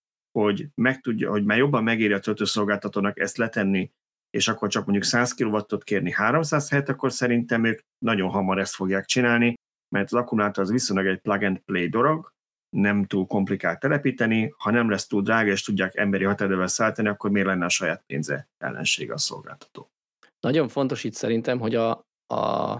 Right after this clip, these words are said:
Speaker 2: fogyasztás fluktuációjáért kell fizetni, az, ami kihívást jelent az áramszolgáltatónak.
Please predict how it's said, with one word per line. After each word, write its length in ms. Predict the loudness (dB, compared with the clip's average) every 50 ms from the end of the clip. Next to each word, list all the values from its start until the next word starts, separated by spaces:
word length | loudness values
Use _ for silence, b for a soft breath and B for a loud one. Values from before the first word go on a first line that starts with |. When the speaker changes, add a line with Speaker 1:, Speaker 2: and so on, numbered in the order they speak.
| -8
Speaker 2:
fogyasztás 580 | -8 -2 0 2 2 2 0 0 -2 -2 -2 -2
fluktuációjáért 1040 | 0 0 0 0 2 2 2 2 2 2 -2 -2 -2 0 2 2 2 2 0 -2 -2
kell 160 | -2 -2 -2
fizetni, 420 | 0 -2 0 0 0 0 0 0
az, 220 | 2 4 2 4 4
ami 320 | 4 4 4 2 0 -4 _ _ _ _ -10
kihívást 560 | -6 -4 -2 0 0 2 2 0 -2 -2 -2
jelent 200 | -2 -2 -2 -2
az 120 | -2 -2
áramszolgáltatónak. 880 | 0 0 0 -2 -2 -2 -4 -4 -4 -4 -4 -4 -6 -6 -4 -4 -6 -6